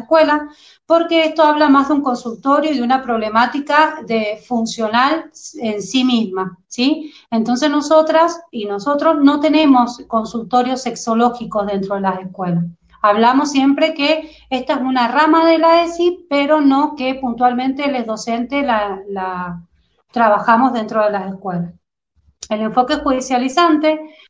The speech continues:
podemos llegar a decir que es el que hablaba yo recién, de las leyes, de los marcos legales que, que nos habilitan para poder trabajarla y que también nos obligan. Y por último, el enfoque de género. La esi desde el año dos mil seis tiene este enfoque de género,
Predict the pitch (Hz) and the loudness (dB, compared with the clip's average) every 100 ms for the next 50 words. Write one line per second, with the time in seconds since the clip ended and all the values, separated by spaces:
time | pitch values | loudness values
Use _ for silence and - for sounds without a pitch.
0 | _ 240 226 247 247 220 226 240 240 247 | _ -2 0 0 0 2 4 4 2 -2
1 | 262 269 226 208 226 233 220 208 196 196 | -4 -2 -2 -2 -2 -2 -2 -4 -4 -4
2 | 190 208 233 226 226 220 285 302 311 269 | 0 2 2 2 -2 -4 -2 0 2 0
3 | 196 185 220 294 294 262 269 277 202 190 | -2 -4 0 2 2 0 -2 -4 -4 -6
4 | 175 214 269 254 254 233 220 208 240 247 | -2 2 4 2 -2 -6 -6 0 2 2
5 | 254 254 208 190 190 _ _ _ _ 202 | -2 -8 -10 -12 -14 _ _ _ _ -10
6 | 185 180 175 170 180 185 196 262 277 262 | -8 -6 -6 -6 -4 -4 -2 -2 0 0
7 | 254 226 196 175 190 196 220 208 208 269 | 0 0 -2 -4 -6 -4 -2 0 2 2
8 | 262 277 277 285 240 - 190 190 202 220 | 2 2 0 0 -2 -8 -8 -6 -6 -6
9 | 208 202 247 311 277 320 349 - - - | -8 -8 -4 -2 -2 -4 -6 -12 -20 -20
10 | - - - - 311 - 370 381 359 359 | -20 -20 -20 -8 -6 2 2 4 2 6
11 | 359 339 254 233 233 - 240 247 240 233 | 6 6 2 -4 -4 -4 -2 -2 -4 -4
12 | 214 185 180 175 - 233 285 320 330 330 | -10 -10 -10 -12 -12 -4 0 2 2 -2
13 | 320 285 233 208 214 247 247 226 240 247 | -4 -4 -2 -2 -2 -2 -4 -4 -4 -4
14 | - 294 294 294 269 277 277 277 285 - | -4 -2 -2 -2 0 2 0 -2 -6 -4
15 | 202 185 196 185 190 185 185 190 180 175 | -8 -6 -6 -6 -8 -10 -10 -10 -8 -8